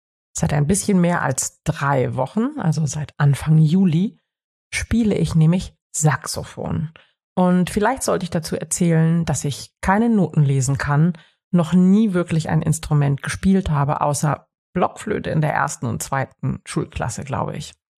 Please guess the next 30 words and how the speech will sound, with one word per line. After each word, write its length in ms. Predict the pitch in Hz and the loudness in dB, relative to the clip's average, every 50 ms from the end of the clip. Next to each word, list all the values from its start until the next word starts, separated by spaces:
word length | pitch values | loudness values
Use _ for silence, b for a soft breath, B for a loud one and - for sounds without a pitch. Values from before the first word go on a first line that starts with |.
| _ _ _ _ _ _ _ _ _ _ _ _ _ _ - - _ _ | _ _ _ _ _ _ _ _ _ _ _ _ _ _ -20 -20 _ _
Ähm, 300 | - 160 165 165 156 160 160 B B B _ _ _ _ _ _ - | 0 2 4 2 2 0 -4 B B B _ _ _ _ _ _ -2
und, 420 | 175 165 160 156 156 151 160 - | 0 2 4 4 2 2 0 0
ähm, 280 | 160 147 143 143 139 - - | 0 0 0 0 -2 -4 -4
ich 180 | 170 - - | -6 -2 0
bin 320 | - 202 202 180 - - - _ _ - | 2 2 2 2 0 -4 -12 _ _ -4
zwar 160 | - 165 147 | 0 2 4
musikalisch, 880 | 160 165 147 139 127 - - 143 135 123 127 147 185 254 - - - - - | 6 4 4 2 0 -2 -2 0 0 2 2 0 0 -2 -4 -6 -8 -4 -2
aber 160 | 165 160 165 | 0 0 2
das 180 | 151 151 - - | 0 0 -2 -4
hat 100 | 156 - | -4 -2
sich 160 | 165 151 - | -4 -2 0
bei 140 | - 147 151 | 0 2 4
mir 280 | 156 160 160 156 - | 4 4 4 2 2
immer, 360 | - 170 160 156 156 151 120 B B B B B _ _ _ - | 0 2 2 2 2 0 -2 B B B B B _ _ _ 0
ja, 220 | 165 156 151 135 | 2 4 4 4
mehr 480 | 135 143 147 - - 175 175 165 - - | 2 2 0 2 2 2 2 4 2 0
aufs 160 | 160 160 - | 0 -2 -6
Tanzen 400 | - - 214 226 - - - 139 | -2 -2 0 0 0 0 0 0
bezogen 500 | 139 135 - - - 147 143 139 156 147 | 0 -2 -4 -6 -6 -4 -2 -2 -2 -2
als 220 | - 147 151 - | -2 -2 -2 -2
auf 140 | 143 143 - | -2 0 0
alles 220 | - 147 143 147 - | 0 0 0 0 0
andere. 320 | - 175 175 160 160 - | 2 2 2 2 0 -2
Ich 140 | 139 - 165 | -2 -2 -2
habe 140 | 147 135 135 | -2 0 0
meine 280 | 127 127 120 - - _ _ - | 0 0 -2 -4 -8 _ _ -4
Tochter 420 | - 160 165 165 - - - 190 | -2 -2 -2 -2 -4 -4 -2 -2
dabei 300 | 190 180 185 180 185 185 | 0 0 0 -2 -2 -2
begleitet, 760 | 175 180 165 - 165 156 156 175 214 226 - 226 208 - - _ _ _ _ _ _ _ _ _ _ _ - | -2 -4 -2 0 0 2 2 2 0 0 -2 -6 -6 -6 -12 _ _ _ _ _ _ _ _ _ _ _ 0
ähm, 420 | 170 160 156 151 147 147 143 139 | 2 4 4 4 4 4 2 0